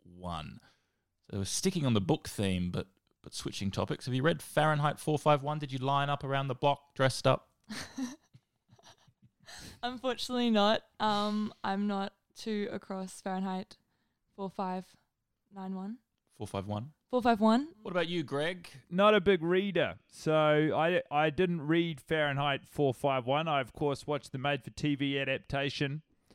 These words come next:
Speaker 2: <laughs>
Speaker 3: Absolutely loved it.
Speaker 1: Craig, are you a big reader?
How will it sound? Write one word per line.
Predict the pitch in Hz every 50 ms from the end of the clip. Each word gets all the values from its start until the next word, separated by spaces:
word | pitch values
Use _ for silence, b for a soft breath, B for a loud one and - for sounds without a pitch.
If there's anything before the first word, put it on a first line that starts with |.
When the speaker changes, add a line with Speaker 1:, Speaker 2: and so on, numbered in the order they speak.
| _ -
Speaker 2:
<laughs> | - - - - - - - _ _ _ _ _ _ _ -
Speaker 3:
Absolutely | - 147 156 - - - 160 143 139 143 120 131 127
loved | 123 127 139 147 131 - 139
it. | 104 - -
Speaker 1:
Craig, | - 151 151 165 185 170
are | 156
you | 156 170 175
a | 165
big | 160 175 156 147
reader? | 151 170 175 175 190 240 226